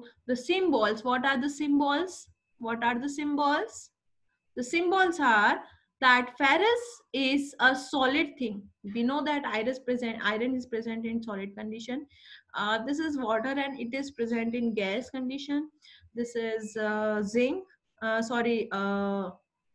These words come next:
rust. It is also present in solid condition.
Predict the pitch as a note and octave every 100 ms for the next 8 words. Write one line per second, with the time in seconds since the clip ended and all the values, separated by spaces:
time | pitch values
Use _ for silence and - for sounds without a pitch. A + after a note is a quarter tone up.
0 | _ _ _ A#3+ G#3+ A3 C#4 - B3+ C4
1 | A3+ A3+ C#4 A#3+ A#3+ A#3+ B3 B3+ B3 G#3
2 | A3+ A3+ A#3 A#3+ B3 B3+ D4